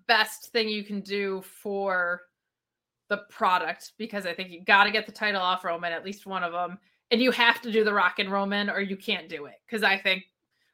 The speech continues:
Roman's gonna be part-timing, he's gonna be making movies, he's gonna be going away for a little bit, he's gonna be less consistent, um, and The Rock's just not guaranteed available. So if he's locked in, you gotta do this now, and you gotta, you should do it while Roman's champion, even if it's not for the title. So,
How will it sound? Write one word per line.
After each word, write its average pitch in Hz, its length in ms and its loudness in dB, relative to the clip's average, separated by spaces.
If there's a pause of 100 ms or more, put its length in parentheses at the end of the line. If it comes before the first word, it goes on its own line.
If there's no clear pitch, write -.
(100)
Roman's 214 420 4
gonna 180 440 -2 (360)
be 226 140 -4
part-timing, 269 800 6
he's 262 160 -4
gonna 196 180 -4
be 196 140 -6
making 196 320 -2
movies, 254 560 0
he's - 160 -8
gonna 196 160 -4
be 190 120 -10
going 185 240 -6
away 233 260 2
for 247 160 -2
a 233 60 2
little 226 240 2
bit, 226 340 2
he's 190 140 -18
gonna 190 140 -10
be 196 180 -6
less 196 320 -4
consistent, 202 720 -8 (480)
um, 180 520 -4 (500)
and 220 140 0
The 220 60 0
Rock's 214 380 -4
just 220 180 -8
not 208 240 0
guaranteed 196 440 -6
available. 170 540 -2
So 185 180 -6
if 190 80 -10
he's 262 180 -6
locked 294 280 6
in, 262 160 2
you 208 120 -4
gotta 220 420 4
do 214 260 -2
this 208 240 -2
now, 214 260 4
and 214 120 -2
you 196 80 -6
gotta, 233 240 4
you 247 80 -6
should 208 200 -10
do 302 200 -2
it 202 120 0
while 170 180 -4
Roman's 180 360 -8
champion, 196 380 -2
even 208 180 -2
if 202 100 -4
it's 202 140 -8
not 196 240 -2
for 208 260 -6
the 185 120 -10
title. 196 360 -6
So, - 380 -10